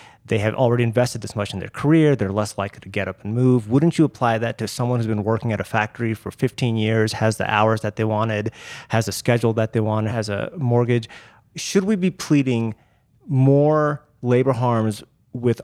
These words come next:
unskilled labor groups in merger cases, or should we be pleading fewer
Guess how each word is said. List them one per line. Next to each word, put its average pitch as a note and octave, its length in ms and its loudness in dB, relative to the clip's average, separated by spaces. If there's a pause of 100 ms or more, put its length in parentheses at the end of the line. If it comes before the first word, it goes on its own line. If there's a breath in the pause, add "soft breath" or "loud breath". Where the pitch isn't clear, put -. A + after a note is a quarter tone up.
unskilled C3+ 460 2
labor B2 280 2
groups - 580 -2 (180)
in C3 100 4
merger C3 260 2
cases, - 440 -4
or C#3+ 100 4
should C#3 240 2
we B2+ 140 2
be A#2+ 100 2
pleading A2+ 440 0
fewer A2 640 2